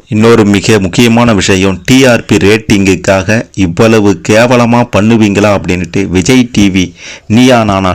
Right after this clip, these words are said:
ஷோவையும் விஜய் டி வியையும் நடிகை அம்மு கிழித்து தொங்க விட்டு இருக்காங்க. இது அப்படி இந்த விவகாரத்துல என்ன நடந்தது,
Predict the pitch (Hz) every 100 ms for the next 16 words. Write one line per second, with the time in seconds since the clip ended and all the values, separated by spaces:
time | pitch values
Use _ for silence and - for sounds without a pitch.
0 | - 98 98 92 92 104 92 107 101 101
1 | 98 98 92 90 87 110 117 - - -
2 | 95 101 104 92 - - 98 135 143 101
3 | 95 - - - 107 120 - 120 95 98
4 | 110 95 92 87 85 82 80 78 78 90
5 | - - 85 95 92 87 87 98 110 98
6 | 92 85 85 85 101 87 90 92 87 95